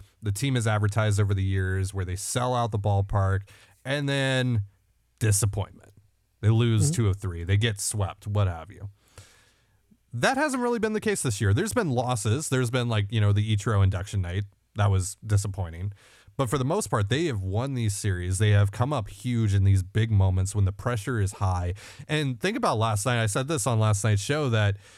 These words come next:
Speaker 1: you know, both of these teams are playing for a lot right now. The high-end aspirations of both teams, with the Braves going for the N L East and the Mariners going for the wild card one and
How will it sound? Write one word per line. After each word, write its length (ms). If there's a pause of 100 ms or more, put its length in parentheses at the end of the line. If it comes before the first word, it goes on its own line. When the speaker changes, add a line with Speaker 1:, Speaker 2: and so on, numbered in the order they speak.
(160)
Speaker 1:
you 60
know, 40
both 220
of 80
these 220
teams 260
are 60
playing 300
for 120
a 80
lot 320
right 200
now. 300 (640)
The 120
high-end 440
aspirations 680
of 80
both 180
teams, 420
with 140
the 60
Braves 420
going 300
for 260
the 220
N 80
L 180
East 320
and 100
the 40
Mariners 500
going 260
for 120
the 80
wild 260
card 240
one 380
and 240